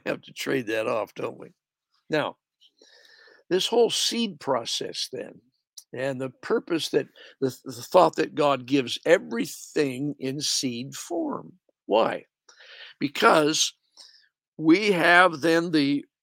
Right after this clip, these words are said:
responsibility and the challenge and the privilege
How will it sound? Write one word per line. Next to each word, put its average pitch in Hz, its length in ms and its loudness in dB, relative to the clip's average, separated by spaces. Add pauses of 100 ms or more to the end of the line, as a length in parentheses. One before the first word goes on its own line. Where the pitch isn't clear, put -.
responsibility 151 1400 0
and 147 420 -6 (640)
the 156 120 -6
challenge 165 880 4
and 190 260 -2
the 208 100 6
privilege 147 1120 -4